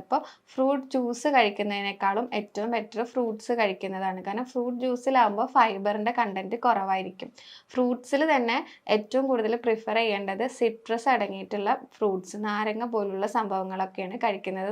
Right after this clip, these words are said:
നല്ലതായിരിക്കും. ചക്ക, മാങ്ങ പോലുള്ള നല്ല, ആ,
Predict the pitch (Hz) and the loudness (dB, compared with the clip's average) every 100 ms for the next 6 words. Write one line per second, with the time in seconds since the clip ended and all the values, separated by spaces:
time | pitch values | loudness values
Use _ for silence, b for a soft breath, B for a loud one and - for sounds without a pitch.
0 | 226 185 180 175 175 160 - - B B | -2 0 0 0 -2 -4 -8 -10 B B
1 | B B - - 226 - 262 277 240 214 | B B 2 4 4 2 2 4 2 2
2 | 220 226 208 208 214 240 302 B B - | 0 0 -2 0 2 2 0 B B -6
3 | 220 214 220 247 311 - _ - | 0 0 2 2 2 -2 _ 0